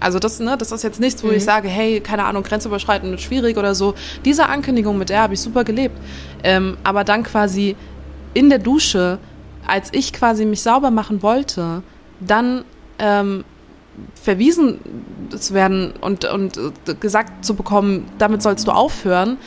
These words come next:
Speaker 1: weil das mach ich jetzt." Und dann in der Situation quasi so, ne, du warst dann auf einmal in der Situation drin. Und dann habe ich das schon für befremdlich empfunden und dann wusste ich, was für ihn bedeutet, gemeinsam duschen zu gehen. Und, ähm,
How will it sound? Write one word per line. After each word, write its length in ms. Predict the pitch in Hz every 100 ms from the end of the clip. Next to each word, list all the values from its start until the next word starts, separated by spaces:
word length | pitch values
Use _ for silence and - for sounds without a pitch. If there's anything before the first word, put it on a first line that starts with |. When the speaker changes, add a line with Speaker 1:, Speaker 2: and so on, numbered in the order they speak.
| - - -
Speaker 1:
weil 360 | 190 190 190
das 180 | 185 -
mach 120 | 202
ich 200 | - -
jetzt." 340 | 160 151 - - - - -
Und 160 | 208 208
dann 140 | 214
in 180 | 240 277
der 100 | 269
Situation 600 | 247 240 226 214 240 226
quasi 360 | - 214 214 196
so, 320 | 202 208 190
ne, 360 | 214 240 262 - - - - - - - -
du 100 | 220
warst 200 | 269 277
dann 100 | -
auf 160 | 233
einmal 220 | - 240 226
in 60 |
der 80 | 226
Situation 500 | 226 226 214 220 208
drin. 300 | 233 262 151 - - - - -
Und 340 | 196 196 - - -
dann 180 | 220
habe 120 | 254 247
ich 120 | -
das 120 | 214
schon 240 | 220 202 190 -
für 180 | - 185
befremdlich 560 | - 180 214 220 214
empfunden 540 | 180 - 262 302 302 311 - - -
und 140 | 208
dann 140 | 196
wusste 260 | 214 262 262
ich, 220 | 233 220
was 140 | 220 -
für 100 | 208
ihn 180 | 208
bedeutet, 460 | 196 190 196 208 -
gemeinsam 400 | 196 190 196 190
duschen 320 | 220 - 185
zu 120 | -
gehen. 360 | 156 156 156 165
Und, 260 | - 180 - - - -
ähm, 320 | 180 180 180